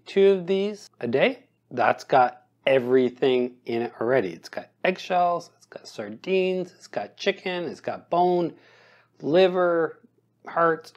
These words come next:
lots of good stuff. You can see there's still some pretty big chunks in there, but nothing too big. It's pretty processed.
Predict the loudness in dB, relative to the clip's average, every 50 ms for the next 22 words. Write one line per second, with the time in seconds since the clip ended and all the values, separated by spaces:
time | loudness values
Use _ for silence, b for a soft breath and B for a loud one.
0 | _ -6 -2 4 8 10 10 10 8 4 2 6 6 4 4 4 0 0 0 0
1 | 0 -2 0 0 0 -2 0 0 0 0 0 -2 b b b b b b b b
2 | b -2 -2 -2 2 2 2 2 2 2 0 0 2 2 0 0 2 0 0 -2
3 | -2 -2 -4 -4 -4 -4 -6 -8 -8 -6 -4 -4 -6 -6 -8 -10 -8 -6 -6 -6
4 | -6 -8 -8 -10 -10 -8 -4 -4 -4 -2 -2 -4 -4 -4 -6 -8 -16 -12 -4 2
5 | 2 2 2 2 0 2 2 2 2 0 -4 -12 -14 -16